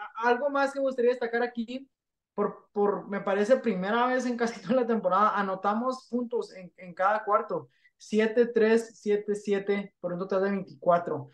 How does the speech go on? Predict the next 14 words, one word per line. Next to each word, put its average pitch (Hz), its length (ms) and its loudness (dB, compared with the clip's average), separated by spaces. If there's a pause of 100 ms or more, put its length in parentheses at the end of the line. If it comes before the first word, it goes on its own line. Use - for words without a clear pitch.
(220)
Algo 202 320 6
que, 185 300 0
que, 165 340 -4
que 170 120 -2
ya 185 100 8
está, 196 140 -4
empezamos 208 440 2
a 208 140 2
corregir 185 320 0
nuestros 202 320 -2
errores, 185 480 4
me 160 80 -14
encanta 190 400 0
verlo. 170 420 2